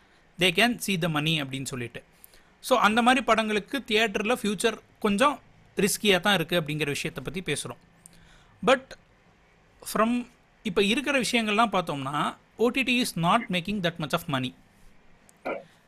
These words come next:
In fact, bigger projects like Citadel-லே வந்துட்டு now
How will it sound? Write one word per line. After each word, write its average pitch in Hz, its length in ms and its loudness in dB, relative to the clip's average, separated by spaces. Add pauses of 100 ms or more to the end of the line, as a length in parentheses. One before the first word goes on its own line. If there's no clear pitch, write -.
(160)
In 214 120 2
fact, 262 280 4 (300)
bigger 214 240 6
projects 202 300 4
like 175 200 -2
Citadel-லே 214 580 4
வந்துட்டு 220 680 2 (400)
now 240 400 2